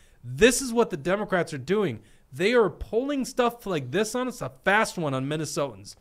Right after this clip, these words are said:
No one knew this was an issue. No one knew this was coming up before. They bring it up the floor and they give it a vote. Now, here's the interesting thing. Let's go back to the article, back up one page. And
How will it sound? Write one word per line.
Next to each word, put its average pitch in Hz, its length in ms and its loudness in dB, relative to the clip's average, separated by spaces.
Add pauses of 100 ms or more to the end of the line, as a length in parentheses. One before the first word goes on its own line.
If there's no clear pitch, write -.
(240)
No 214 180 4
one 302 200 8
knew 302 160 4
this 226 200 4
was 190 160 0
an 190 100 0
issue. 175 400 2 (260)
No 196 140 6
one 285 140 8
knew 269 120 4
this 247 200 0
was 185 100 -10
coming 214 260 0
up - 60 -8
before. 190 320 0 (220)
They 139 60 -6
bring 196 180 0
it 247 40 6
up 240 120 0
the 202 100 -2
floor 202 320 2
and 156 120 -6
they 147 80 0
give 147 220 -4
it 151 80 -2
a 135 40 0
vote. 123 300 -2
Now, 127 120 -10
here's 160 340 -4
the 143 220 -8
interesting 131 500 -10
thing. 107 380 -8 (540)
Let's - 180 -14
go 143 160 -2
back 147 300 0
to 165 100 -2
the 160 100 0
article, 135 440 0
back 131 340 -8
up 139 160 -8
one 120 160 -10
page. 110 520 -12 (1500)
And 120 520 -4